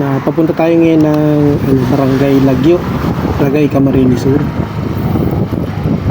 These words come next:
So, yun, dito na tayo sa may crossing ng Sitio Bagong Puok, Poblasyon Eraya. So, yan, ah, ang nag-request pala ng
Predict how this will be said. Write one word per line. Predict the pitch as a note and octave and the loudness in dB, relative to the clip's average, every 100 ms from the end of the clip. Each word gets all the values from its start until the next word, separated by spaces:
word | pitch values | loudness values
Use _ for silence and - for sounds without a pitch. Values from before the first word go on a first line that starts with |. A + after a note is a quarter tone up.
| - | -2
So, | C#3+ C3+ C3+ C3+ C3+ | 0 0 2 2 4
yun, | C3+ D#3 E3 | 4 4 4
dito | D3 C#3 | 2 2
na | C#3 | 0
tayo | C#3+ C#3 C3+ | 0 2 2
sa | C3 C3+ | 2 0
may | C3+ C3 C3 B2+ B2+ B2 B2 B2 - - | 2 2 0 0 2 0 0 -4 -6 -2
crossing | D#3+ D#3+ - D#3 D3 | 0 0 0 2 4
ng | C#3+ C#3 C3+ C3 B2+ B2+ | 2 2 0 0 0 -2
Sitio | - G3 - E3 | 0 -2 2 2
Bagong | D3 D#3 C#3+ C#3+ C3+ | 2 0 2 0 0
Puok, | F#3+ E3+ - - - - - - - - - - - F2+ F2+ F2+ F2 - - - | -2 -2 -4 -10 -12 -12 -10 -8 -8 -6 -6 -6 -6 -4 -2 -2 -4 -6 -8 -4
Poblasyon | C#3+ C#3+ C#3 D3+ D3 | 0 0 0 -2 0
Eraya. | C3+ C3+ B2+ B2+ C#3+ - - - - - - - - - - - - - - - - - | 0 0 2 0 0 -6 -12 -14 -14 -14 -14 -14 -14 -16 -16 -14 -14 -12 -12 -14 -14 -4
So, | C#3 C3+ | 2 4
yan, | D3 E3 E3 - | 4 2 -2 -4
ah, | C#3+ C#3 C#3 C3+ C3+ C3+ C3 C3 C3 B2 A3 B3+ C4 B3+ A#3+ A#3+ - | -2 0 2 2 2 2 2 2 0 -4 -10 -10 -8 -8 -8 -10 -2
ang | F3 | 0
nag-request | F3+ F3+ F3 F3+ - | 2 0 0 -2 -2
pala | - E3 | -2 2
ng | D#3+ D#3+ D#3+ D#3 D3+ | 2 2 2 2 2